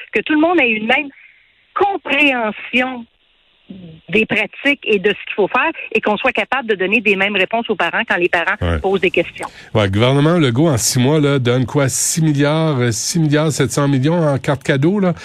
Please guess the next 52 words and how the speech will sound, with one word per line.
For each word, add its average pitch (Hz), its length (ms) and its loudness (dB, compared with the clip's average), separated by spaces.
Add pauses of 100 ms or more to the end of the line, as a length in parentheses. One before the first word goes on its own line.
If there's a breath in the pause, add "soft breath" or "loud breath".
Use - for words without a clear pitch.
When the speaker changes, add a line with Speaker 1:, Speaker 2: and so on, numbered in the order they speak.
(240 loud breath)
Speaker 2:
en, 117 60 0
en, 123 580 2
on 113 240 0
a, 113 140 0
on 120 160 2
aurait 117 240 2
pu - 160 0
avoir 131 240 2
un 127 80 2
petit - 160 -4
budget 117 340 2
pour 127 140 0
les 110 140 2
purificateurs 117 680 0
d'air 113 220 0
dans 110 120 2
les 101 240 0
écoles 110 280 0
à 104 80 0
travers 107 280 0
le 98 120 0
Québec. 85 300 -4 (1040)
Speaker 1:
Est-ce 190 180 -2
que 214 100 0
l'éducation 202 560 0
est 214 80 -4
une 208 100 0
priorité 202 460 2
au 311 80 0
Québec ? 330 340 -2 (480)
Speaker 2:
Hmm, 90 1000 -2
on 113 140 2
va 123 100 2
se 139 140 0
laisser 131 180 2
là-dessus. 123 340 0 (440 loud breath)
Euh, 131 240 4
Madame 160 200 2
Scalabrini, 170 760 0
Speaker 1:
<laughs> - 40 -8
Speaker 2:
merci, 196 540 0
bonne 143 220 0
chance. 185 480 0
Euh, 151 160 4
puis, 139 320 2
euh, 127 300 2
ça 147 140 -2
a 135 40 0
l'air 156 240 0
que 135 80 0
là, 143 220 2
on, 151 80 0